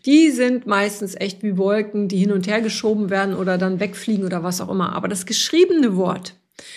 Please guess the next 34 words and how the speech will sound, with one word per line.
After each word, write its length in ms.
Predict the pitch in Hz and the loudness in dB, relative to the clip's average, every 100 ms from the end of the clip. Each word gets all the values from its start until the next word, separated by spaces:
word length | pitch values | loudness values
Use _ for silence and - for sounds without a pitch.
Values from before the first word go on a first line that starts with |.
| - - - | -20 -20 -2
das, 460 | 233 220 - - - | -2 0 -4 -8 -6
das 220 | 220 - | -6 -6
kann, 320 | - 240 240 | -4 -2 0
das 360 | 214 214 - - | -2 -4 -10 -4
kann, 260 | 220 202 | -2 -2
verschwindet 460 | 226 233 302 381 208 | -2 2 4 4 4
nicht, 200 | 160 151 | 0 -4
es 160 | - 180 | -6 -2
sei 140 | 180 | 2
denn, 180 | 202 202 | 2 0
du 80 | 202 | -2
zerknüllst 600 | 202 190 185 240 262 247 | -4 -6 -2 0 0 -6
das 80 | 214 | -10
Papier 320 | 208 - 220 | -10 -4 -2
und 100 | 208 | -2
schmeißt 320 | - 185 180 | -2 -4 -6
es 100 | - | -2
weg. 260 | 269 202 - - - | 0 0 -4 -14 -8
Das 160 | 214 - | -6 -2
gesprochene 600 | 233 - 302 392 311 196 | -2 2 2 4 4 4
Wort, 360 | 170 - - - - | 0 -2 -8 -18 -4
wenn 80 | 220 | 0
ich 80 | 220 | 0
das 160 | 226 | 2
jetzt 180 | 240 185 | 0 2
hier 260 | - 302 302 | 4 6 6
im 120 | 214 | 0
Podcast 560 | - 311 311 254 214 - | -2 -4 -4 -6 -6 -4
sage, 320 | 175 160 185 | -2 -2 -6
das 120 | 170 | -8
ist 120 | 202 | -6
auch 140 | 233 294 | 0 0
nicht 200 | 339 - | 0 -2
weg. 220 | - | -8